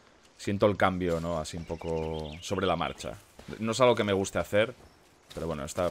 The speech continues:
ocasión, ¿no? Me lo vais a permitir, tampoco creo que sea nada horrible. Vale, ¿dónde vas? Eh,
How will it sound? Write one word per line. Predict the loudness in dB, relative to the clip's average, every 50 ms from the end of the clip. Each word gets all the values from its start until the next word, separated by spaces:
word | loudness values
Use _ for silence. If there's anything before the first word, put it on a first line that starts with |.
| -2 -6 -8
ocasión, | -6 -6 -6 -6 -6 -4 -2 -2 -2 -2 -4
¿no? | -6 -6
Me | -6 -4
lo | -2
vais | -2 -2 -2
a | -4
permitir, | -6 -6 -8 -8 -6 -6 -6 -6
tampoco | -6 -6 -6 -6 -6 -6 -6
creo | -8 -8 -8
que | -10 -14 -14 -18 -20 -20 -16
sea | -12 -10 -10 -10 -10 -14 -16 -20 -20 -20 -20 -20 -20 -20 -20 -20 -20 -20 -20 -20 -20 -20 -20 -20 -20 -20 -20 -20 -20 -20 -20 -14 -10
nada | -8 -8 -6 -6
horrible. | -8 -8 -10 -12 -12 -14 -16 -20 -20 -20 -20 -20 -20 -20 -20 -20 -20 -20 -20 -20 -20 -20 _ _ -20 -20 -20 -20 -20 -20 _ _ -4
Vale, | 0 0 2
¿dónde | 2 2 2 2 2
vas? | 4 4 2 2 0 -2 -6 -6 -8
Eh, | -8 -10 -10 -10 -12 -12